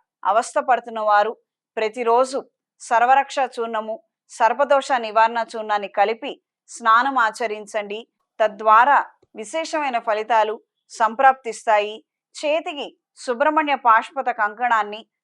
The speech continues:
ధరించండి. స్త్రీలు శక్తి డాలర్ని ధరించండి. పురుషులు మాత్రమే సుబ్రహ్మణ్య పాశుపత కంకణాన్ని ధరించాలి.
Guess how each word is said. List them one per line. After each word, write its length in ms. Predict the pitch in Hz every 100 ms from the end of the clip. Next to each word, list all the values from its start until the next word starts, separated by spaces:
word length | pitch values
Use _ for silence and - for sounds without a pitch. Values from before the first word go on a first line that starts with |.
| _ -
ధరించండి. 880 | 196 202 240 254 254 220 208 233 - _ _ _
స్త్రీలు 580 | - - 285 311 311 - _ _ _
శక్తి 420 | - 254 233 339
డాలర్ని 580 | 320 262 240 220 214 240 - _ _
ధరించండి. 800 | 190 208 214 254 262 247 220 214 233 _ _ _ _ 262
పురుషులు 380 | 311 302 339
మాత్రమే 560 | 277 233 233 269 262 208 - _ _
సుబ్రహ్మణ్య 580 | - 254 269 294 294 277
పాశుపత 500 | 254 226 - 254 240
కంకణాన్ని 720 | 226 208 214 233 220 208 - _ _ -
ధరించాలి. 800 | 180 202 247 262 254 226 233